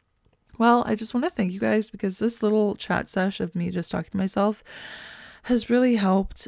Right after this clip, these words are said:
Um, I, it's, I'm thankful to have you guys here. I'm thankful to have this platform,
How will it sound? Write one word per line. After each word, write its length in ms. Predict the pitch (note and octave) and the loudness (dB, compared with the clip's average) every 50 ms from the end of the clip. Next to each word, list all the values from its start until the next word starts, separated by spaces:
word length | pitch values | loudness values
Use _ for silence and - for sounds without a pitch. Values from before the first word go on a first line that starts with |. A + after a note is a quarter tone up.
| - - | -6 -4
Um, 640 | F#3 F3 F3 F3 F3 F3 F3 E3+ F3 F3 F#3 G3 - - A3+ _ _ _ _ _ _ _ _ _ _ _ _ _ _ _ _ - | -4 -2 -2 -2 -2 -4 -4 -4 -4 -6 -6 -8 -10 -14 -20 _ _ _ _ _ _ _ _ _ _ _ _ _ _ _ _ -2
I, 120 | F#3+ F#3+ | 0 0
it's, 500 | F#3+ - - G3 G#3+ - - - - - _ _ _ _ _ _ - - | 0 0 0 0 -2 -2 -4 -14 -14 -16 _ _ _ _ _ _ -6 -2
I'm 420 | F#3+ F#3+ F#3+ F#3 F#3 F#3 F#3 F3+ - _ | 0 0 2 2 0 0 -2 -4 -6 _
thankful 560 | - - F#3 F3+ D#3+ - - - - F3 E3 | -2 0 0 0 0 -2 -2 -2 -2 -2 -2
to 120 | - - E3+ | -2 -2 -2
have 120 | E3+ E3 | -2 -2
you 80 | E3+ E3 | -4 -4
guys 260 | - - E3+ E3 - | -2 -2 -2 -2 -2
here. 100 | - F#3+ | 0 0
I'm 100 | F#3 F3+ | 0 0
thankful 320 | - F3+ E3+ - - F#3 | -2 -4 -4 -4 -4 -4
to 60 | F3 | -2
have 140 | E3+ E3+ D#3+ | -2 -4 -2
this 160 | E3+ E3+ E3 | -4 -6 -6
platform, 840 | - - - G3 - - - - - G3+ G3 G3 G3+ G3+ G3 G3+ A3 | -6 -4 -2 0 -2 -2 -4 -6 -2 0 2 2 2 2 0 -2 -6